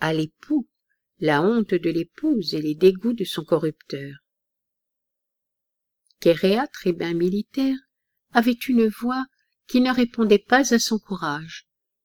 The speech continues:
et dont les sons peu mâles et cassés pouvait faire suspecter ses mœurs.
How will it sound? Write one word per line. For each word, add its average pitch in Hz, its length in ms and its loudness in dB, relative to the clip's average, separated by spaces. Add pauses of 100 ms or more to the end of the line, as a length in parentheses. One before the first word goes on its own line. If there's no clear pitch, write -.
(200)
et 185 100 6
dont 190 220 2
les 170 160 0
sons 226 440 -2
peu 165 200 -4
mâles 208 440 -2 (200)
et 151 60 -4
cassés 233 640 -6 (680)
pouvait 208 300 4
faire 214 300 -2
suspecter - 640 -2
ses - 240 -4
mœurs. - 760 -8